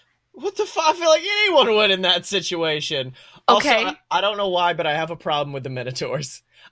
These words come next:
Speaker 1: I don't know if it's the fact that they come in so late into the book, and I have a problem with introducing a character that late.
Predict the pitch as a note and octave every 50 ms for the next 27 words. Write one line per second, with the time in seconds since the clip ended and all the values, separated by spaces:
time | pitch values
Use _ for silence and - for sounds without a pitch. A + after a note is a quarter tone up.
0 | _ F3 F#3+ G#3+ A#3 A#3+ B3 A#3+ G#3 G#3+ G#3 - - - F#3+ - - F#3+ F#3 F3
1 | F3+ - E3 - - E3+ D#3+ C3 - - E3+ E3 E3 E3 E3 E3 E3 - - -
2 | D#3 D3+ D#3 D#3 C#3+ D3 D3 D#3 D#3 E3 D#3 D3+ D3+ D#3 B2+ C#3 A#2+ G#2+ C3+ C3+
3 | D3 D3+ - F3 D3 C#3+ D3 D3 D3+ D#3+ C#3+ B2+ - D#3 C#3+ C#3+ D3 C#3 D3 D3
4 | D3 C#3 C3 C#3+ C#3 - D3+ B2 B2+ C3 C3+ - D#3 C#3+ C3 A#2+ - - B2+ B2
5 | C3 C3+ D3 - - D3+ D3+ C#3+ B2+ B2 A#2 A#2+ B2+ B2 - B2 B2 B2 A#2+ A#2
6 | A#2+ C#3+ D#3+ D#3 -